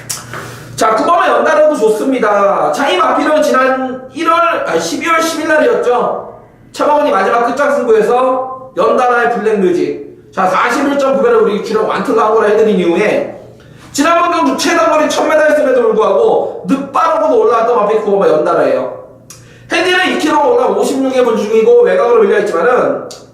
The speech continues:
육 조 홍대우 마방의 강제자들이나 이동화 기수 말 여전히 좋다. 자, 구 번 마 연달하고요. 자, 십일 번 야오스 마트켓도 민들스 오십 점 박재우 마방의 마필도 경주 당일날 배팅 포지션 한 번 더 확인해 볼 겁니다.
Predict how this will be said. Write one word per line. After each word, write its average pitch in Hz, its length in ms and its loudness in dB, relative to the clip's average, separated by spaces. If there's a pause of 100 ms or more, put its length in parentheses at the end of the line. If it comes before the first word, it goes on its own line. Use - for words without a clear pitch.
(140)
육 247 180 -6
조 302 100 0
홍대우 311 400 0
마방의 240 540 0
강제자들이나 196 720 0
이동화 254 420 0
기수 - 560 -2
말 - 280 0
여전히 - 340 2
좋다. - 760 -2
자, 175 140 -2
구 180 80 -2
번 208 120 0
마 185 80 0
연달하고요. 180 880 0 (360)
자, 233 120 2
십일 370 300 2
번 370 160 0
야오스 285 320 2
마트켓도 - 1300 0 (180)
민들스 320 320 -2
오십 262 200 2
점 262 140 0
박재우 285 380 -2
마방의 240 300 2
마필도 262 840 0
경주 226 280 -2
당일날 214 340 0
배팅 254 300 0
포지션 240 340 -2
한 214 80 2
번 240 120 2
더 202 100 2
확인해 202 220 2
볼 170 120 -2
겁니다. - 540 -2